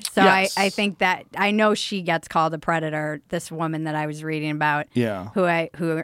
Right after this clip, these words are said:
Speaker 1: her name escapes me because
Speaker 2: I know
Speaker 1: I
Speaker 2: you're
Speaker 1: was like
Speaker 2: talking about. Yeah.
Speaker 1: Yeah, I was like, it's kind of, I, I mean, I've been in that age gap before, and it's, I was, my editor and I were talking about it,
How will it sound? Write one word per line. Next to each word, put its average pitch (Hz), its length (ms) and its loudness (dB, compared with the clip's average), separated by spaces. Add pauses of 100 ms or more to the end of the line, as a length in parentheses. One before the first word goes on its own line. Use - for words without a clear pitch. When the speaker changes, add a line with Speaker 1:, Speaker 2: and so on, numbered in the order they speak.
Speaker 1:
her 185 120 -2
name 170 220 -2
escapes 202 400 -2
me 175 140 -4
because 190 340 -2 (360)
Speaker 2:
I 143 60 4
know - 60 6
Speaker 1:
I - 80 8
Speaker 2:
you're 320 80 6
Speaker 1:
was 285 80 2
like 120 180 4
Speaker 2:
talking 107 140 -4
about. 101 260 -2 (260)
Yeah. 104 220 2
Speaker 1:
Yeah, 269 320 4
I 285 80 2
was 285 140 -4
like, 330 180 0
it's 370 160 -6
kind 403 300 2
of, - 100 -10
I, 294 360 2
I 262 140 0
mean, 302 220 2
I've 311 260 0
been 233 220 2
in 214 80 -2
that 180 260 0
age 175 380 -4
gap 175 280 0
before, 175 640 0
and 196 520 0 (120)
it's, 202 380 -4
I 208 60 2
was, 240 200 -2
my 254 280 2
editor 214 260 2
and 196 140 0
I 185 100 2
were 185 60 -2
talking 180 400 -2
about 180 240 2
it, 180 280 -6